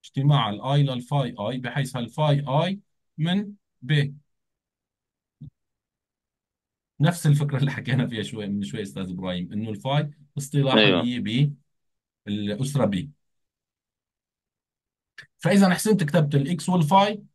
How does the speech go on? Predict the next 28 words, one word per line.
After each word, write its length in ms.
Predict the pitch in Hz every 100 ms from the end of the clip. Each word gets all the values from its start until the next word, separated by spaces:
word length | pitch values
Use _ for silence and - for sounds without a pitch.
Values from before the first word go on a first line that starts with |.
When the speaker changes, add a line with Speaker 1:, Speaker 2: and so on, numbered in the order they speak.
| _ _ _ -
Speaker 1:
كاجتماع 1120 | 170 175 147 165 185 180 202 220 220 226 - _ -
لعناصر 720 | 139 139 156 170 196 202 208
من 200 | 220 220
بي. 260 | 185 180 - - _ _ _ _ _ _ _ _ _ 190
هو 80 |
عم 160 | 175 139
يقول 180 | 120 123
لي 120 | 135
الإكس 300 | 147 202 -
تكتب 360 | 190 151 180 147
كاجتماع 420 | 165 147 165 160
لعناصر 360 | 147 143 139
بي 160 | 120 123
محققة، 680 | 117 110 113 - 117 156 175 _ _ -
والفاي 380 | 147 147 214
حسنت 280 | 202 - 196
اكتبها 340 | 165 175 170 165
كاجتماع 540 | 147 147 143 156 160
لعناصر 500 | 143 123 117 113 110
من 180 | 107 107
بي. 260 | 131 160 - _ -
إيه؟ 360 | 175 165 180 202 _ _ _ _ _
معناتها 600 | 139 160 185 185 190 190 - _ _ _ _ _ _ _ _ -
هالإكس 360 | 151 202 -
والفاي 420 | 160 143 151 175 180
تنتمي 440 | 208 208 190 175
للأسرة 380 | 160 143 143 135
تاو. 340 | 131 127 127